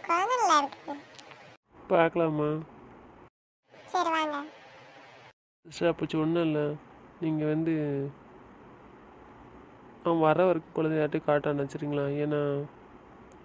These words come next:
Speaker 2: எங்க அப்பாவும் எங்க அம்மாவும் வருவாங்க. அவன் வந்து முதல்ல பார்க்கணும்னு ஆசைப்படுறான்.
Speaker 1: ம், சரி. உங்க வீட்ல சத்தம் போட மாட்டாங்களா?
Speaker 2: இல்லை, எங்க அம்மா, அக்கா எல்லார்ட்டையும் காட்டுறதுல ஒண்ணும் பிரச்சனை இல்லை, பார்க்க சொல்லிட்டேன். நான் எங்க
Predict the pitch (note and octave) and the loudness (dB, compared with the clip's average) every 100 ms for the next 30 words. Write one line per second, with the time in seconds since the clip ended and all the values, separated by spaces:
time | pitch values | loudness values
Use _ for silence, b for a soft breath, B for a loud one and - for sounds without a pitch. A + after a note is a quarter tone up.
0 | - D3+ C#3+ C#3+ E3+ F3 D#3 C#3+ D3 D3+ | -6 -2 -2 0 0 0 0 -2 -2 0
1 | C#3+ D3 C#3 C#3 C#3+ - - D3+ D3+ D#3 | 0 0 0 -2 -6 -10 -10 -4 -2 -2
2 | E3 D#3 D3+ D3 D3 D3 - D3+ D3 C#3+ | -2 -2 -2 0 0 0 -2 -2 -2 -2
3 | D3 C#3 C#3+ D#3 - - - F#4+ F#4 F4+ | -6 -6 -8 -10 -20 -20 -10 -6 -6 -8
4 | - - - G4 F4+ D#4+ E4 - - - | -16 -20 -4 0 0 -2 -10 -18 -20 -20
5 | - - - _ _ _ - F#4+ G4 G4+ | -20 -20 -20 _ _ _ -4 2 2 2
6 | G4 F#4 F#4+ F#4+ F#4 F4 F4 E4+ F4+ F#4 | 0 -2 -2 -2 -2 -2 -4 -4 -4 -6
7 | - - - _ _ _ F#3 E3+ D3+ D3 | -14 -20 -20 _ _ _ -4 0 2 2
8 | C#3 D#3+ F3+ D#3+ - - D#3 - F3 D#3+ | 0 0 0 -2 -10 -12 -12 -2 2 4
9 | D#3 D#3 E3 D3+ D3 C#3 D3 D3+ D3 C#3+ | 2 2 0 0 0 2 2 2 0 0
10 | C#3 C#3 B2+ C3+ C3 C3 C3 C3+ C3+ C3 | -2 -4 -6 -6 -2 -2 -2 -4 -4 -6
11 | C3 C3 - B B - - D3 C#3+ C#3+ | -6 -8 -10 B B -20 -8 -4 -2 0